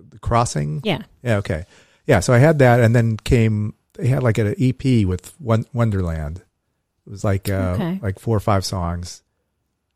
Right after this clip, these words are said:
Speaker 1: And I got that. I remember having that.
Speaker 2: Yeah, yes,
Speaker 1: 'Cause I
Speaker 2: I know
Speaker 1: did,
Speaker 2: you were.
Speaker 1: you know, 'cause they were gonna be huge. I was gonna buy all the records.
Speaker 2: You're a super fan.
Speaker 1: They were so big. I mean, they were part of Band Aid, you know.
Speaker 2: Yeah.
Speaker 1: They were in there.
Speaker 2: Yeah,
Speaker 1: Um,
Speaker 2: I just, I, I can't help but get just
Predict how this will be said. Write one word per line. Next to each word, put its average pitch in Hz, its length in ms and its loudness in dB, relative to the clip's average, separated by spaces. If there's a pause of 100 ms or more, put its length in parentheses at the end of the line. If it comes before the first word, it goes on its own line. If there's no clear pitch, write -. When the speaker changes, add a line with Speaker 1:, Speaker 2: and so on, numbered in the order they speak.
(260)
Speaker 1:
And 95 100 -10
I 92 80 -2
got 95 240 -2
that. 85 220 -6
I 87 40 -8
remember 87 280 -6
having 85 300 -6
that. 80 360 -8 (240)
Speaker 2:
Yeah, 247 80 -8
yes, 214 220 0
Speaker 1:
'Cause 123 100 4
I 117 80 4
Speaker 2:
I - 40 6
know 185 120 4
Speaker 1:
did, 185 120 0
Speaker 2:
you 196 80 0
were. 190 80 -2
Speaker 1:
you 160 80 0
know, 85 200 -4
'cause 113 140 -2
they 143 120 6
were 170 60 6
gonna 196 140 4
be 226 80 4
huge. 262 420 4
I 139 40 6
was 135 100 2
gonna 170 140 2
buy 190 180 4
all 233 140 2
the 233 100 6
records. 262 600 2
Speaker 2:
You're 220 140 4
a 220 60 6
super 247 320 2
fan. 143 380 -2 (100)
Speaker 1:
They 151 120 8
were 208 100 8
so 202 180 6
big. 190 220 6
I 147 100 6
mean, 160 140 4
they 170 120 6
were 214 120 6
part 190 320 2
of 165 80 2
Band 160 280 4
Aid, 85 300 0 (260)
you 101 80 -2
know. 78 300 -4 (180)
Speaker 2:
Yeah. 202 360 4 (360)
Speaker 1:
They 127 140 2
were 143 160 2
in 175 180 -2
there. 85 340 -4 (240)
Speaker 2:
Yeah, 107 360 6
Speaker 1:
Um, 104 80 4
Speaker 2:
I 277 60 4
just, - 340 -4
I, 202 240 2
I 202 60 -4
can't 170 260 -4
help 156 220 -6
but 156 140 -10
get 151 260 -10 (280)
just - 220 -8